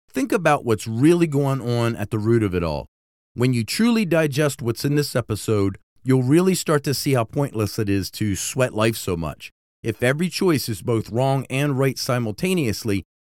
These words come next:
and you get rewarded with a hit of dope from your brain, regardless of your choice, it really makes decision-making a lot simpler, now doesn't it?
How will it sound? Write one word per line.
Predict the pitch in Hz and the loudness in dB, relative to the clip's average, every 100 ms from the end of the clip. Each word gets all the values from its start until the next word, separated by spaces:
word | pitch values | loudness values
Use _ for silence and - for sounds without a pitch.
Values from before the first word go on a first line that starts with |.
| - | -4
and | 117 151 | 0 2
you | 160 | 2
get | 156 127 | 0 0
rewarded | 113 123 156 151 123 | 0 2 2 2 0
with | 113 | -2
a | 98 | 0
hit | 92 151 | 0 0
of | 120 | 0
dope | 139 143 - | 0 0 -2
from | 120 113 | -4 -4
your | 98 | -2
brain, | 117 117 110 - _ | -2 -2 -4 -8 _
regardless | 131 135 120 160 185 165 120 | -4 -4 0 2 4 2 0
of | 123 104 | -2 -2
your | 104 | -2
choice, | - 107 104 - _ _ - | 0 0 0 -2 _ _ -6
it | 160 | -2
really | 170 185 185 | 2 4 4
makes | 160 139 - | 2 -2 -2
decision-making | 143 - 143 131 117 113 113 107 | -2 0 0 0 2 2 0 -2
a | 95 | 0
lot | 101 98 101 | 0 0 0
simpler, | - 104 85 85 85 | -2 -4 -4 -6 -4
now | 92 | -4
doesn't | 80 104 82 | 0 0 -2
it? | 67 | -8